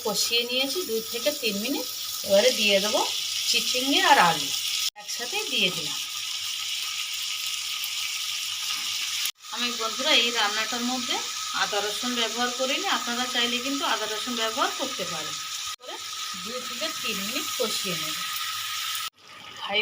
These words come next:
ফ্লেমে। দেখুন, আমি এই চিচিঙ্গা আর কাঁঠাল দানা আলু একসাথে ভালো করে কষিয়ে নিয়েছি। কতটা জল বেরিয়ে গেছে দেখুন, এক্সট্রা করে আর কোনো জল দেওয়ার দরকার নেই। এবার আমি দিয়ে দেবো জিরের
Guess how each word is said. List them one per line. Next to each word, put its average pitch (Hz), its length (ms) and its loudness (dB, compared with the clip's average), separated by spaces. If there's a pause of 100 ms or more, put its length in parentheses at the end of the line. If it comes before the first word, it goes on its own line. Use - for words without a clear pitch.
(100)
ফ্লেমে। 254 300 0 (540)
দেখুন, 202 320 -4
আমি 208 180 4
এই 214 40 0 (100)
চিচিঙ্গা 220 480 0 (500)
আর 190 80 4 (120)
কাঁঠাল 196 380 -2
দানা 233 200 4 (120)
আলু 202 160 0 (160)
একসাথে 220 300 -2 (120)
ভালো 190 240 2
করে 233 220 -2
কষিয়ে 220 400 0
নিয়েছি। 233 320 -2 (460)
কতটা 196 300 2 (120)
জল 196 220 8
বেরিয়ে 220 340 6
গেছে 226 180 0 (100)
দেখুন, 330 200 -4 (380)
এক্সট্রা 196 320 2
করে 226 200 0
আর 240 140 2
কোনো 254 140 0 (120)
জল 202 240 6
দেওয়ার 233 200 6 (100)
দরকার 208 280 2 (100)
নেই। 320 100 4 (500)
এবার 196 160 8 (100)
আমি 247 120 -2 (120)
দিয়ে 196 200 0
দেবো 214 240 2 (520)
জিরের 208 340 2